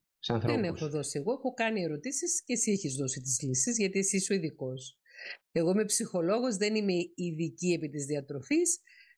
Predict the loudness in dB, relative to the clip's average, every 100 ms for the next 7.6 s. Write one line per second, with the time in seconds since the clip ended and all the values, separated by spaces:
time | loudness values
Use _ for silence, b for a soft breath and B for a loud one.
0 | _ _ -2 0 0 0 -2 -2 -4 -4
1 | -6 -2 -2 0 -2 -2 -4 -2 -2 -2
2 | -2 0 2 0 -2 0 0 0 0 0
3 | 0 -2 -4 -8 -4 -4 -2 -2 0 2
4 | 2 2 0 -2 -4 -2 -2 0 -2 0
5 | -2 -4 -8 -14 _ _ _ _ _ -2
6 | 0 0 -4 -4 0 0 0 -4 -4 -2
7 | 0 0 0 -4 -6